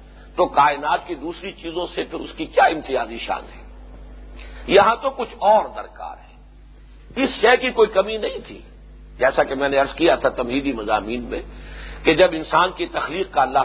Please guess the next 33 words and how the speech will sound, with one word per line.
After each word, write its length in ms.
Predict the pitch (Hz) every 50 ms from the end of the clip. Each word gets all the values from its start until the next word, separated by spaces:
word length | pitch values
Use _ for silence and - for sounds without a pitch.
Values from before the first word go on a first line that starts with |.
| -
تعالیٰ 260 | 131 131 139 143 143
نے 120 | 131 123 113
ارادہ 280 | 113 123 135 131 143 131 110
ظاہر 180 | 107 110 127 120 - -
فرمایا 400 | 101 95 98 101 98 95 - - -
تو 60 | -
فرشتوں 420 | 123 - - 131 147 - - - -
نے 60 | 180
یہی 220 | 160 - 190 - -
کہا 200 | - 175 160 151
تھا، 160 | - - -
"نحن 440 | - - 185 185 - 226 277 285 262
نسبح 480 | 226 - - 269 - 151 160 - 262 262 233
بحمدک 440 | 208 - 185 202 - 175 190 - - 175
و 60 | 165 143
نقدس 560 | 131 135 - - 165 160 - 160 143 - -
لک۔" 400 | 117 104 - - - - - - - - - - - - - -
تسبیح 360 | - 151 143 - - 185 202
و 80 | 190 202
تحمید 440 | 196 - 139 135 127 135 165 - - -
میں 80 | 539
کوئی 160 | 539 523 381
کمی 300 | - - - 143 151 -
نہیں 200 | - - 143 113
ہے 60 | 117 113
پروردگار، 680 | - 110 110 107 104 101 98 107 101 110 117 - - - - - - - - -
ہم 100 | 196 220
تسبیح 360 | - - - - 151 185 220
و 40 | 226
تحمید 400 | - - 160 139 143 156 233 226
میں 100 | 240 240
لگے 240 | 147 139 - 127 - - -
ہوئے۔ 140 | - -